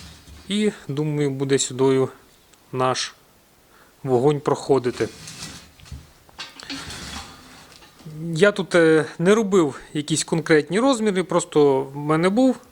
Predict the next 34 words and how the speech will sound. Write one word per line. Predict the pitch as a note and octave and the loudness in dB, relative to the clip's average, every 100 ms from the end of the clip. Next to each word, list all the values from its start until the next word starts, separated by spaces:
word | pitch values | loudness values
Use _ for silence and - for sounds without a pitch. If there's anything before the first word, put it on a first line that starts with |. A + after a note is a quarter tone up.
| _ - | _ -10
такий | F#3 F3+ | -4 0
матеріал, | F3 E3 E3 D#3+ D#3 D3 - _ | 2 2 2 2 2 -2 -8 _
з | - | -10
того | - D3+ | -2 0
матеріалу | D3 C#3 C3 C3+ C3+ | 0 0 2 2 2
я | B2 B2+ A#2+ | 0 0 -2
і | A#2+ B2 - | -2 -4 -2
робив. | C3+ B2+ A#2+ A2 - - - - | -2 0 0 -2 -6 -20 -20 -6
Можливо, | D#3 E3+ G3+ E3 C3+ - - - - | 0 4 6 4 2 -4 -20 -20 -4
тут, | G#3+ G#3 - | -2 -2 -6
е, | E3 D#3 | -2 -2
потрібно | D3+ D3+ D#3 D3 D3 | 0 0 0 2 2
було | C#3+ C#3+ | 2 2
цю | C#3 C#3+ | 2 -2
трубу | C#3+ C3+ C3+ C3 - - - | -2 -2 2 0 -2 -14 -14
довшу | C3+ C#3 C3+ C#3 | 2 2 4 -2
зробити, | A#2+ B2 B2 B2 B2 A2+ - - _ | -2 -2 0 0 0 -2 -4 -14 _
можливо, | A#2+ A#2+ C3 C#3 C3 B2+ - - - - - - _ | -10 -4 0 2 2 0 -4 -20 -20 -20 -20 -20 _
е, | C3+ B2 B2 A#2+ B2+ C3 C3+ _ _ _ | -4 0 2 0 -4 -12 -16 _ _ _
краще | D#3 E3+ - D3+ C#3+ B2 | 2 2 2 4 4 2
з | A2+ - - | -2 -4 -6
якоїсь | C3+ D3+ C#3+ B2+ | -2 2 2 2
більшої | C#3+ A3 - E3+ | 2 4 2 -2
труби | D#3 D#3+ E3 | -4 0 0
це | E3+ | 2
робити, | D3 C#3+ C#3+ | 0 0 0
щоб | C3+ C3+ | -2 -2
воно | D3 C#3+ | 0 0
більш | C3+ C3+ B2+ | 0 0 -2
ефективніше | - D3 - C#3 C3 C3 | -2 -2 0 0 0 -2
працювало, | - B2 - B2+ B2 | -2 -4 -2 0 2
я | C#3+ | 2
не | C#3 | 0
знаю. | B2+ A#2 A2 | 0 0 -2